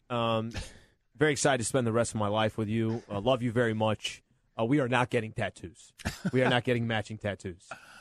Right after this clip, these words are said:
Speaker 1: Uh, I, I'm not, uh, I wouldn't do it. First off, I know she's not a fan of tattoos, so I don't think I have to worry about that.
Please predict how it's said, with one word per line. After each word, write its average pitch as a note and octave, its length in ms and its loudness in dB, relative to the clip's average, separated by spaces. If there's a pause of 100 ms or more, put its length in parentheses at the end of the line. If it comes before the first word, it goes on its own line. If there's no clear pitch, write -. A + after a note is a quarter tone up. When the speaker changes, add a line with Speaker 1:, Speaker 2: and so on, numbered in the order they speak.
(200)
Speaker 1:
Uh, A#2 200 2
I, D#3 320 4
I'm E3+ 280 4
not, D3+ 400 2
uh, A#2 560 2 (560)
I E3 160 6
wouldn't F#3 280 2
do F3 200 6
it. - 180 -6
First D#3+ 300 0
off, C#3 260 2 (100)
I B2+ 140 2
know C#3 160 4
she's B2+ 320 -2
not C#3 140 2
a B2+ 40 -4
fan C#3+ 220 -2
of B2+ 80 -2
tattoos, C3+ 480 0
so B2 80 0
I G#2 80 0
don't B2 140 0
think B2 120 -4
I A#2+ 60 2
have A2 120 0
to G#2 80 -6
worry B2+ 240 2
about D3 260 2
that. E3 260 2